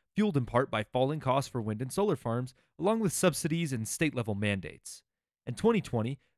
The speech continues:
thirty-nine point five percent of U S electricity came from zero carbon emitting sources such as nuclear, wind, and solar,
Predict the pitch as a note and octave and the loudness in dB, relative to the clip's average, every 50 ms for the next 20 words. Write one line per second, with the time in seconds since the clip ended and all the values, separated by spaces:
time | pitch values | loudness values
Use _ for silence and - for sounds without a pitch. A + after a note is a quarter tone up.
0 | _ _ E3 F3+ F#3 F3+ E3+ F3+ F3 D#3+ - D#3+ D#3+ D#3 - - C3+ C#3 C3 - | _ _ 2 2 2 2 2 2 2 2 2 0 -2 0 0 2 2 2 2 2
1 | C3 A2+ - - A#2 A2+ - - G2+ G2 A2+ C#3+ D#3 D3 - B2+ B2+ A#2 A2 - | -2 -2 0 -2 -2 -2 -4 -8 -10 -2 0 2 2 2 0 0 -2 -4 -4 -4
2 | - A#2 G2+ G2 - A#2+ A#2 - - A2+ G2+ - - G#2 G2+ F#2+ A2 D3 F#3 F#3+ | -6 -6 -6 -4 -6 -8 -8 -6 -6 -8 -6 -6 -6 -8 -6 -2 4 6 6 6
3 | E3 - - A2+ G#2 F#2+ G2 F#2+ F#2 F#2+ G2 F#2+ - - - G2 G2 - - C#3+ | 4 2 0 0 0 0 -4 -6 -6 -6 -6 -8 -8 -6 -4 -4 -4 -4 -4 -4
4 | D3+ C#3+ - A#2 G2+ - G#2+ G2 F2+ - _ _ _ _ _ G2+ A#2+ C#3 - B2+ | -4 -2 -4 -6 -6 -6 -8 -8 -8 -10 _ _ _ _ _ -2 -2 -2 0 2
5 | C3+ C3+ C3 C3+ B2+ G#2+ G2 C3+ D#3 C#3+ C#3 C3+ A#2+ G#2+ G#2 - - A3 G#3 C#3+ | 2 4 4 4 2 2 2 2 2 2 0 -2 -4 -4 -4 2 4 4 6 6
6 | C#3+ E3 D#3 | 2 0 0